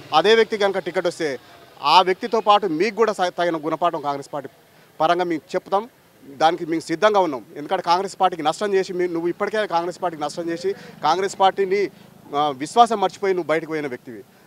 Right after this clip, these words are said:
అట్లాంటి వ్యక్తి ఇవాళ కాంగ్రెస్ పార్టీని నువ్వు నాశనం చేసి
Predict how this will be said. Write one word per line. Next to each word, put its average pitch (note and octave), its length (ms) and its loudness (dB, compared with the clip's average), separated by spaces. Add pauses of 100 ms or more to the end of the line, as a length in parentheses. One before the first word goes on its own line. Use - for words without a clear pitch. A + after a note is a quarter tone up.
అట్లాంటి G3 300 -2
వ్యక్తి F#3+ 220 -4
ఇవాళ G#3 160 0
కాంగ్రెస్ F3+ 420 -2
పార్టీని F#3 360 -2
నువ్వు D#3 400 -12
నాశనం E3 340 -2
చేసి E3 340 -6